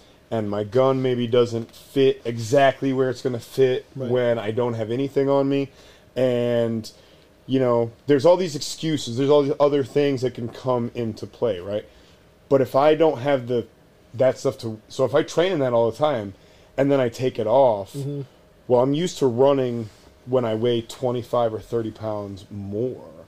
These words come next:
Speaker 1: And I'm used to shooting when the gun is not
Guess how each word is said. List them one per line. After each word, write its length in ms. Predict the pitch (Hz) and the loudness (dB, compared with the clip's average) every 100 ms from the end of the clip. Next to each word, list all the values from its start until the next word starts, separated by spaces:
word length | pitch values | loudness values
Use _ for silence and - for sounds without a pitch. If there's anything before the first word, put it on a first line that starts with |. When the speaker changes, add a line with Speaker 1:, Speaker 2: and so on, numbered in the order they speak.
| _ _ _ _ _ _ - | _ _ _ _ _ _ -4
Speaker 1:
And 120 | 120 | -2
I'm 140 | 120 | 0
used 220 | 127 131 | -2 -4
to 100 | - | -6
shooting 840 | 113 - - 175 185 135 123 120 117 | -10 -8 -6 -4 0 0 0 -4 -2
when 360 | 123 120 107 - | 0 -2 -4 -4
the 100 | 117 | -4
gun 400 | 101 127 131 123 | 2 2 4 0
is 200 | 104 107 | -4 -4
not 420 | 120 120 120 | 0 0 0